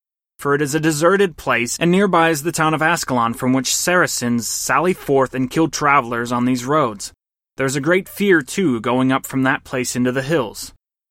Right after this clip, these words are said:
Then speaking of Galilee, where Jesus was from,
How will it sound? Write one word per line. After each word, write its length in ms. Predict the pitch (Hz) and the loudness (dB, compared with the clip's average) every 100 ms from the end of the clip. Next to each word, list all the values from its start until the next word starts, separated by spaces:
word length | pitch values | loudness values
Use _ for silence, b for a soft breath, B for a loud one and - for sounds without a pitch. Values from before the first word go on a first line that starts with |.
| _ | _
Then 360 | - 120 147 | -8 -2 0
speaking 480 | 147 - 165 147 143 | -2 -2 -2 0 2
of 280 | 135 120 120 | 2 0 -2
Galilee, 540 | 131 196 165 110 107 | 2 2 2 -4 -6
where 160 | 120 123 | -4 -4
Jesus 420 | 120 127 117 110 | -2 -4 -6 -6
was 140 | 120 - | -8 -4
from, 420 | 170 127 113 | 0 0 -2